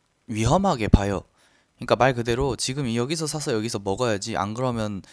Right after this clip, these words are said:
이-, 이거는 삼십 프로씩 막 떨어질 겁니다. 만약에 비트가 빠져버린다고 하면은 그대로 박을 수도 있어요. 그래서 솔직히 무서워서 사지는 못하고 대충 그런 거를 짐작할 수 있다라고 봅니다. 어,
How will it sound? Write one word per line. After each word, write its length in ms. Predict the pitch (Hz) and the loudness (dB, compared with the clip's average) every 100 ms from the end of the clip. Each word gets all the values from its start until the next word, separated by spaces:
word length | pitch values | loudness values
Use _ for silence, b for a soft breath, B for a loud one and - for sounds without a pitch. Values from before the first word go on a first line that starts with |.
| B B B _ | B B B _
이-, 120 | - - | -20 -10
이거는 360 | 113 123 117 110 | -6 -4 -4 -4
삼십 280 | 196 220 | -4 -2
프로씩 300 | - 160 131 | -2 -2 -4
막 140 | 110 - | -8 -4
떨어질 360 | 139 160 131 | -2 -2 -4
겁니다. 360 | 101 107 101 90 | -6 -8 -6 -6
만약에 300 | 90 95 92 | -6 -4 2
비트가 340 | 110 - 101 98 | 2 2 -4 0
빠져버린다고 760 | 139 143 139 110 101 92 90 | 2 2 0 0 -2 -4 -4
하면은 400 | 92 110 104 87 - | -4 -4 -4 -6 -10
그대로 480 | - 113 143 175 175 | -4 4 6 6 8
박을 280 | - 104 107 | 8 8 -4
수도 180 | - 82 | -6 -6
있어요. 340 | - 98 85 B B B B - | -4 -6 -6 B B B B -8
그래서 280 | 92 95 | -8 -6
솔직히 420 | 90 120 - - 92 | -4 -4 -6 -10 -6
무서워서 480 | 101 113 117 101 | -2 0 0 0
사지는 360 | 101 151 160 113 | -6 -4 -4 -4
못하고 600 | 101 - 104 98 123 101 B B B B B | -8 -8 -8 -2 -2 -2 B B B B B
대충 380 | - 107 - 143 | -4 -2 -2 -2
그런 320 | 123 120 139 | -2 -2 0
거를 240 | 131 120 110 | 0 -2 -4
짐작할 500 | 101 98 104 - 180 | -4 -4 -2 -2 -4
수 140 | 101 | -4
있다라고 1300 | 87 - 85 87 80 _ _ _ _ - 85 90 95 | -6 -4 -4 -4 -6 _ _ _ _ -8 -4 -4 0
봅니다. 480 | 101 95 92 85 85 b b b - | 0 -2 -8 -8 -12 b b b -12
어, 240 | - 82 | -8 -6